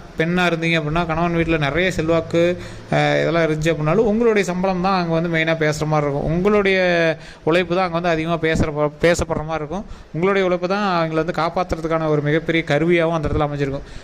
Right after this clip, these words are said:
அதே நீங்க ஆணா இருந்தீங்க அப்படின்னா, உங்களுடைய மாமனார் மாமியார் வீட்டையுமே நீங்க தான் சேர்ந்து பார்த்துக்கிற அளவுக்கு நீங்க வந்து இருப்பீங்க. உங்களுடைய தாய் தந்தையருக்கு நீங்க தான் முக்கியமா எல்லாம் செஞ்சிருப்பீங்க, குடும்பத்தினருக்கு நீங்க தான் செஞ்சிருப்பீங்க, அண்ணன் தங்கை, அக்கா தங்கை எல்லாத்துக்குமே நீங்க வந்து செஞ்சிட்டு இருப்பீங்க. So, இந்த அளவுக்கு இருக்கக்கூடிய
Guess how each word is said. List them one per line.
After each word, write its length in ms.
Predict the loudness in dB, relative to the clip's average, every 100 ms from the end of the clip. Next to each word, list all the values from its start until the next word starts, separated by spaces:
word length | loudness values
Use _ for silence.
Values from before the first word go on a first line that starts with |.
| -6
அதே 280 | -2 0 2
நீங்க 180 | 2 2
ஆணா 280 | 0 0 0
இருந்தீங்க 220 | 2 2 2
அப்படின்னா, 260 | 2 2
உங்களுடைய 340 | 2 2 2 2
மாமனார் 340 | 0 0 0
மாமியார் 260 | 2 2 2
வீட்டையுமே 260 | 2 2
நீங்க 160 | 2 2
தான் 80 | 2
சேர்ந்து 340 | 2 0 0 0
பார்த்துக்கிற 360 | 0 0 0
அளவுக்கு 360 | 2 2 2 0
நீங்க 160 | 0
வந்து 160 | 0 2
இருப்பீங்க. 320 | 0 0 -4 -8 -18 -16 -4
உங்களுடைய 260 | 2 2
தாய் 280 | 4 0 0
தந்தையருக்கு 420 | -4 -2 -2 -2
நீங்க 180 | -4 -2
தான் 160 | -2 -4
முக்கியமா 340 | -6 -2 0
எல்லாம் 180 | 0 0
செஞ்சிருப்பீங்க, 340 | -2 -2 -2
குடும்பத்தினருக்கு 640 | 0 0 0 0 -2 0 -2
நீங்க 180 | 0 0
தான் 120 | 2
செஞ்சிருப்பீங்க, 280 | 0 0 0
அண்ணன் 300 | -2 -2 -2
தங்கை, 240 | 0 0
அக்கா 240 | 0 -2
தங்கை 340 | -2 0 0 -2 -4 -16 -6
எல்லாத்துக்குமே 420 | 0 2 2 2
நீங்க 160 | 2 0
வந்து 200 | 0 -2
செஞ்சிட்டு 180 | 0 0
இருப்பீங்க. 300 | 0 0 -2 -8 -16 -16 -8
So, 340 | 2 4 6
இந்த 360 | 4 2 0 2
அளவுக்கு 360 | 2 0 0
இருக்கக்கூடிய 640 | 0 0 -2 2 4 2